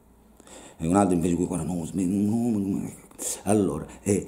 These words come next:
il modo di affrontare tutto questo. Il percorso spirituale è un percorso duro, duro nelle scelte.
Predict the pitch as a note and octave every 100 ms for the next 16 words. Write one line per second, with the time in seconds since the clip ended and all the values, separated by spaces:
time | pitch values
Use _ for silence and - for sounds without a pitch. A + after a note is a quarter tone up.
0 | - E2 E2+ F2+ G#2+ F#2+ E2+ D2+ - -
1 | F2+ - - F2 E2 D#2+ D2+ C#2 C#2+ C2+
2 | - C2 - - - G2+ G#2+ - A2 -
3 | - A2+ G#2 - - - - F2+ F#2 E2
4 | E2 D#2+ A#1 G1+ A#1 - - - - G2
5 | F#2+ - E2+ D#2+ C2+ - - F2+ G2+ -
6 | D2 - - - - C2 G2+ G2+ C#2+ C2+
7 | A1+ - - - - - - - - -
8 | - - - - A2 A2 F#2 E2 D#2+ D#2
9 | - - G#2 F2+ D#2 - C#2